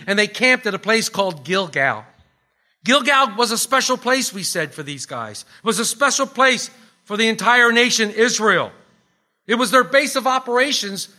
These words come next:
as they made the conquest of Canaan. And sometimes we said it was the focal point for their readjustment. They came back to Gilgal. Joshua would come back to Gilgal after a victory and praise the Lord. He would come back to Gilgal after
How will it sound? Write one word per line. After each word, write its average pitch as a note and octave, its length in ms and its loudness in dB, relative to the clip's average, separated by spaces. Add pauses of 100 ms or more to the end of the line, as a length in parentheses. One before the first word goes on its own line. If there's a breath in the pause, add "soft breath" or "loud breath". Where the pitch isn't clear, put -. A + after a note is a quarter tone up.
as A3+ 220 -2
they A#3 140 2
made B3 240 0
the B3 60 -2
conquest A#3 600 -2
of G#3 120 -6
Canaan. G#3+ 520 -2 (320 loud breath)
And A3 160 -2
sometimes A#3+ 800 0
we G#3+ 120 -6
said B3+ 240 2
it C4 100 -4
was B3+ 140 2
the B3 100 0
focal D#4 420 2
point G3+ 420 0 (140 loud breath)
for A#3 120 0
their A#3 180 4
readjustment. A3+ 1080 0 (260 loud breath)
They B3 140 0
came C#4 320 -2
back D#4 300 2
to C4 80 -4
Gilgal. F3 600 2 (260 loud breath)
Joshua C#4+ 580 0
would C4 180 -4
come C4 180 0
back C4 200 0
to B3+ 100 -4
Gilgal A3 600 2 (120)
after B3+ 360 2
a C4 40 6
victory A#3+ 460 0
and G3 120 -2
praise A3+ 320 0
the A#3 80 -4
Lord. A#3 440 4 (260 loud breath)
He C4+ 100 4
would C#4 160 -2
come C#4 220 2
back C#4 240 2
to B3+ 60 -6
Gilgal C4 520 2
after C#4 460 0